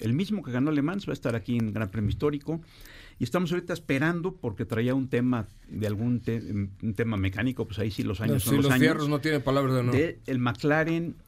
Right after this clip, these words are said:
Speaker 1: Can-Am, de la serie Can-Am. Eh, este auto que, pues, la verdad, eh,
Speaker 2: Guau.
Speaker 1: digo, es, ese sí hace cosquillas
Speaker 2: Sí,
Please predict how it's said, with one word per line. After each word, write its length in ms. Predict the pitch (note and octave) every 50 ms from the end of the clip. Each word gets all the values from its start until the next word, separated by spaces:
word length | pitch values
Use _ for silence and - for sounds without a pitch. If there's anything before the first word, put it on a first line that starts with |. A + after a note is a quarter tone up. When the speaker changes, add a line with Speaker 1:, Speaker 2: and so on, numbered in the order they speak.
| - - -
Speaker 1:
Can-Am, 500 | B2 A2+ A#2 B2+ C#3+ D#3+ E3 E3 E3 C#3+
de 80 | B2+
la 120 | A#2 A#2 A2+
serie 260 | - C3+ C#3+ D3 C#3
Can-Am. 380 | C#3 A2+ G2+ A2 B2+ C#3+ D#3 D3+ - - - - - - - - -
Eh, 240 | - C#3 A#2+ A#2+ G#2 -
este 280 | C#3+ C#3+ - - D3 C#3+
auto 320 | D3 D3 D3+ - C#3 -
que, 120 | - A2
pues, 200 | F#2+ - - -
la 100 | A2+ G2+
verdad, 340 | G2+ G#2+ A2+ B2 C3 D3 C#3 - - - - - - - - - - - - C#3
eh, 120 | C#3 C3+ - - - -
Speaker 2:
Guau. 460 | - - - - - - - - B2
Speaker 1:
digo, 320 | B2 C3+ B2+ B2+ A2+ G2 - -
es, 280 | C#3 C#3 - - - -
ese 220 | D3+ D3 D3 D#3 C#3+
sí 200 | - D3 C#3+ C#3+
hace 220 | C3+ C3+ - D3
cosquillas 800 | - A#2+ G#2 - - C3 B2 C#3 C#3+ C#3+ C#3 - - - - - - -
Speaker 2:
Sí, 100 | D3